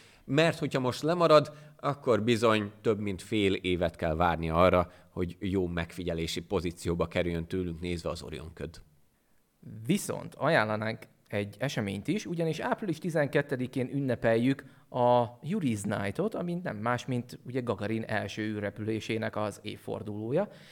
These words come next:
Speaker 2: és április tizenkettedikén a Magyar Asztronautikai Társaság fog egy online előadást,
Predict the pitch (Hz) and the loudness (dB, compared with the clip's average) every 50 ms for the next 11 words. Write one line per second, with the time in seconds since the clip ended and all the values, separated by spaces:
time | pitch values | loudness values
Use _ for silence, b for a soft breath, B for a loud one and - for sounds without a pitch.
0 | B B B 117 117 - - 233 - - 127 113 - - - 127 110 107 98 - | B B B -10 -4 0 2 2 2 2 -2 -4 -4 -6 -6 -4 -4 -4 -2 -2
1 | 131 117 - - 107 107 104 - 147 143 143 147 143 B B B B B B - | -2 -2 -2 -6 -8 -8 -6 -4 -2 -2 -2 -2 -6 B B B B B B -4
2 | 123 151 151 123 113 120 120 - - 113 107 104 104 101 - 98 - - - - | -2 0 2 2 2 2 2 0 -2 -6 -4 -4 -4 -4 -6 -8 -8 -6 -8 -6
3 | - - 127 139 135 107 98 - 127 123 147 143 - - b b b b b b | -2 2 2 2 2 0 -2 0 2 2 2 2 0 -6 b b b b b b
4 | b b b b b b b - - 123 127 135 156 151 - - 113 113 113 110 | b b b b b b b 0 0 0 0 0 -4 -6 -2 0 0 0 0 -2
5 | - - - _ _ _ _ _ _ _ - - 143 131 120 113 113 107 107 104 | -10 -16 -20 _ _ _ _ _ _ _ -2 2 2 4 4 4 2 0 -2 -2
6 | 107 110 107 110 110 104 104 107 104 107 104 - - - | -4 -2 -2 0 -2 0 0 0 -2 -2 -4 -10 -18 -20